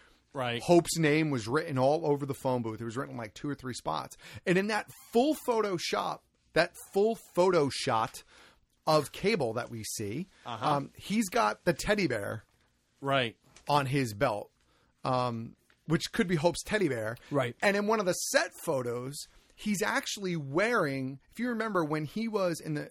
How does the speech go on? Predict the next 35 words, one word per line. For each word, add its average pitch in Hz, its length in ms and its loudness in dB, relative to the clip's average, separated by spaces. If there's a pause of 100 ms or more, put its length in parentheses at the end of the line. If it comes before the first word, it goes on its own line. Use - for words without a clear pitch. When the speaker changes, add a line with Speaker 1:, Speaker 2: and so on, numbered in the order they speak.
Speaker 2:
in 147 120 0
the 131 60 0
books, 113 340 -2 (120)
if, 127 280 -14 (160)
if 117 140 -12
you 110 60 -4
remember, 104 420 -6
when 147 240 -4
he 180 100 -2
was 208 120 -2
in 175 80 0
the 151 40 -2
books, 175 220 -2
when 139 80 -2
he 160 60 2
was 175 120 0
actually 143 520 -2 (480)
sort 180 200 4
of 143 120 -2
traveling 165 600 0
with 147 180 2 (200)
young 135 380 2
Hope 117 360 2 (300)
at 127 160 -4
the 120 60 -6
time, 113 420 -4 (240)
um, 131 220 -2
he 233 240 -4
was 262 140 -2
kinda 339 380 -4
wearing 240 280 0
this, 151 240 -6
like, 139 480 -4 (680)
collared, 196 720 2 (160)
over-the-shoulder 165 1200 2